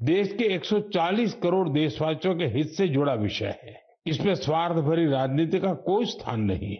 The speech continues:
है। मैं सभी देशवासियों से अपील भी करूंगा कि वो जागरूक रहे, अफवाहों के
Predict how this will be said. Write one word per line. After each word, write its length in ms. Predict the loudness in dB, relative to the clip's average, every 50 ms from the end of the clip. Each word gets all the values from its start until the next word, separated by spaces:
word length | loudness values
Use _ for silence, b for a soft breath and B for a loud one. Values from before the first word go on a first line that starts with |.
| -10 -12
है। 240 | -14 -14 -14 -10 -4 -2
मैं 140 | 0 0 0
सभी 460 | -2 0 0 0 2 2 2 2 2
देशवासियों 680 | 2 2 2 2 0 0 0 0 0 -2 -2 -2 -2 -2
से 120 | 0 -2
अपील 340 | -4 -2 0 0 2 2 2
भी 160 | 2 2 0
करूंगा 440 | 0 0 -2 0 0 0 0 0 0 -2 -4 -8 -12 -8 -2
कि 60 | 0
वो 180 | 0 2 2 0
जागरूक 600 | 0 0 -2 0 0 0 2 2 2 2 2 0
रहे, 280 | 0 0 0 0 -2 -2 -6 -10 -18 -20 _ -8 -6
अफवाहों 560 | -6 -6 -6 -4 -4 -2 0 0 0 -2 -2
के 540 | -4 -4 -2 -2 -2 -2 -4 -6 -10 -18